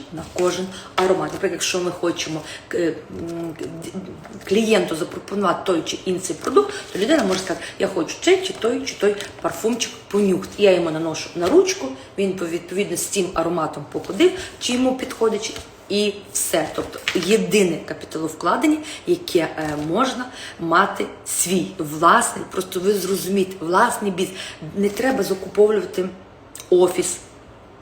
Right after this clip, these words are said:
не треба наймати працівників, е, не треба, м, вчитись рокам. Тобто можна зареєструватись і зразу продовжувати свій бізнес. І все. Я навіть коли була в декреті,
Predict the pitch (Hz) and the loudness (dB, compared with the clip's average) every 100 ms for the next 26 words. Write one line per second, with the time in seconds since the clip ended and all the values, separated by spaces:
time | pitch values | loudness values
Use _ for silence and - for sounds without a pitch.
0 | - - 196 185 214 214 220 - - - | -16 -8 -8 2 4 4 0 -4 -10 -4
1 | 185 185 180 214 214 214 - - - 180 | 2 4 4 4 2 -2 -2 -4 -4 -2
2 | - 202 208 208 - 175 170 - - - | 0 2 0 -2 0 2 2 -4 -18 -20
3 | - - - - - 220 202 190 190 196 | -20 -20 -20 -12 -4 -2 0 -2 0 4
4 | 214 202 202 202 - - - 190 185 180 | 4 4 0 -2 -10 -14 -6 -2 0 0
5 | 180 185 185 185 185 180 180 - - - | -2 -2 -2 -2 -4 -4 -6 -10 -12 -14
6 | 190 190 - - - - - - - - | -12 -12 -12 -6 -4 -4 -8 -2 4 4
7 | 220 214 - 185 202 202 175 165 - 190 | 4 0 0 4 4 4 2 2 0 0
8 | 196 208 190 156 165 - - 175 175 160 | 2 4 4 2 -4 -10 0 4 6 4
9 | - 160 220 285 - - - - 202 165 | -2 0 2 0 -4 -14 -18 -4 0 2
10 | 170 175 160 156 - 180 170 170 220 269 | 2 0 0 -6 -2 0 2 4 4 2
11 | 269 - - - - 156 160 175 170 - | -2 -8 -10 -8 -8 -4 0 -2 -2 -12
12 | - - 165 180 175 151 151 - - - | -20 -14 -6 2 2 2 -6 -10 -16 -16
13 | - 190 190 165 - - 180 175 156 - | -2 -2 0 -2 -6 -8 -2 -2 -2 -2
14 | 175 160 156 160 156 143 156 156 - 277 | 0 0 0 0 0 -2 -4 -2 0 2
15 | 302 - | 2 -2